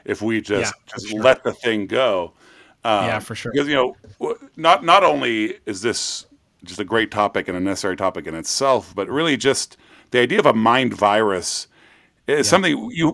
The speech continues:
Speaker 1: you have to convince people that they're out
Speaker 2: Yeah.
Speaker 1: there. And, you know, we're
Speaker 2: Yeah.
Speaker 1: concerned for the saints of the church, we're concerned for Christians, and,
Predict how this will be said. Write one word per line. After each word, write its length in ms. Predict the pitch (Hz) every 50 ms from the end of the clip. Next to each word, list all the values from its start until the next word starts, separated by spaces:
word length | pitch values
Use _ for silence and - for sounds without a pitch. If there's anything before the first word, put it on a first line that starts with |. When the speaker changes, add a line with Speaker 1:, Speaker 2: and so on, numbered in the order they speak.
| - 190
Speaker 1:
you 180 | 190 190 208 185
have 320 | 147 139 160 190 180 175 -
to 80 | 190 165
convince 520 | - 156 135 113 101 110 120 131 127 -
people 460 | - - 87 - - - - - - _ _ _ _ _ - - _ _ -
that 320 | 110 123 131 127 120 -
they're 180 | 120 117 113 117
out 180 | 120 123 127
Speaker 2:
Yeah. 60 | - 92
Speaker 1:
there. 280 | 95 82 76 73 73 - _ _ _ _ _ _ _
And, 200 | - 135 143 147 147
you 60 | 139
know, 60 | 135
we're 100 | 120 131
Speaker 2:
Yeah. 60 | 131
Speaker 1:
concerned 540 | - 139 135 - - - 165 170 165 147 127
for 120 | - - 120
the 120 | 113 117
saints 420 | - - 135 120 120 120 - - -
of 80 | 92
the 100 | 87 107
church, 480 | - - - - 170 160 156 143 - -
we're 100 | 110 95
concerned 320 | - 87 - 143 131 113
for 100 | - 117
Christians, 760 | - - - 156 143 - - - - 135 127 120 123 113 98
and, 180 | 101 92 90